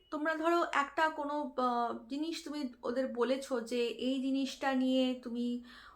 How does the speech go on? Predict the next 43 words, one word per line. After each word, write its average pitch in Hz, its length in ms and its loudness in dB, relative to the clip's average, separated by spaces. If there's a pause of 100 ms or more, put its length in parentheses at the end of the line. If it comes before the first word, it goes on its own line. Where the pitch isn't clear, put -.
ওখানে 294 500 -2
রাখো 240 340 2
তো, 262 120 -2
একটু 277 360 -2
যারা 285 240 2
একটু 311 400 -2
বড় 262 280 4
হয়েছে 247 320 0
ধরো 254 160 2
এক 233 300 0
বছরের 262 340 0
উপরে, 226 360 -2
যে, 269 360 -2
আহ, 254 380 2
এই 285 140 -2
বটলটা 269 460 2
নিয়ে 262 180 4
তুমি 254 200 0
ওখানে, 247 220 0
নরমাল 247 340 2
বাচ্চাদের 254 380 -2
কী 247 120 -6
হয়, 214 120 0
এই - 180 0
বটলটা 254 340 0
নিয়ে 254 180 2
একটু 254 120 -4
ওখানে 247 200 -2
গিয়ে 254 140 4
রাখো 233 240 4
তো, 415 240 -4 (520)
তখন 359 280 8
সে 339 200 2
কিন্তু 330 340 -4
ওই 370 80 2
বটলটা 294 360 0
নিয়ে 302 140 -2
ওখানে 262 280 2
রাখবে। 208 460 0 (760)
বা 403 120 12
কোনো 359 300 2
একটা 403 260 6
তুমি 381 220 0